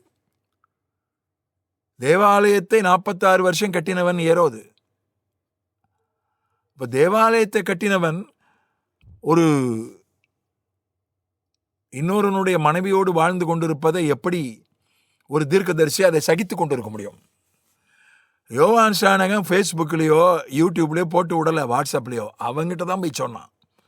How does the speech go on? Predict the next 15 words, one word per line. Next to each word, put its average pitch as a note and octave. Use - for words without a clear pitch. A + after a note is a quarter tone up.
நல்லா C3+
பாருங்க, B2+
நாலாம் C3+
வசனம் B2+
சொல்கிறது, A#2
"நீர் D3
அவளை D3
வைத்துக் D#3
கொள்வது D#3
நியாயம் D3+
அல்ல" C#3
என்று C3+
யோவான் D3
அவனுக்கு G3+
சொல்லியிருந்தான். C3